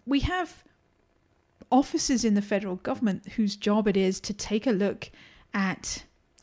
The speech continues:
quote unquote red tape and regulation and policies and review them.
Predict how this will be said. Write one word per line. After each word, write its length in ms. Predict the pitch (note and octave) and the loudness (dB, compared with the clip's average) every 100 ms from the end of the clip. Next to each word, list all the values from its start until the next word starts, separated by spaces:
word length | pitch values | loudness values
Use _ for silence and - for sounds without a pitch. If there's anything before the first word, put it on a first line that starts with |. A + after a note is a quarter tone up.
| - | 0
quote 260 | A3+ G#3+ | 2 4
unquote 340 | G#3 G3+ G3 - | 2 0 -2 -2
red 320 | G3+ G#3+ G3+ | 0 0 0
tape 400 | - A3 F#3 - - - - | -4 -2 -4 -6 -20 -16 -4
and 320 | G3+ G3 F#3+ | -2 0 2
regulation 560 | A3 G#3+ G#3+ G3+ F#3+ D#3+ | 2 2 2 0 -2 -8
and 140 | F3+ | -10
policies 560 | - A#3 G#3+ - F3+ G3 | 0 2 2 0 -4 -2
and 120 | G3 | 0
review 320 | G3+ A#3 F4+ | 2 4 4
them. 360 | G3 D#3 G#3 | 4 0 -2